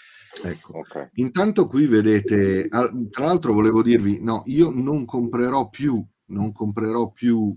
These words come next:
Speaker 1: eh, non comprerò più Metal Structure.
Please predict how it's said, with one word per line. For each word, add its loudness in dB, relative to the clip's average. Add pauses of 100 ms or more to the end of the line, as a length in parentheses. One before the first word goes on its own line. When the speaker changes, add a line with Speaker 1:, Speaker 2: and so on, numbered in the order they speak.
(120)
Speaker 1:
eh, -8 (840)
non 2
comprerò 0
più 2 (460)
Metal -2
Structure. -6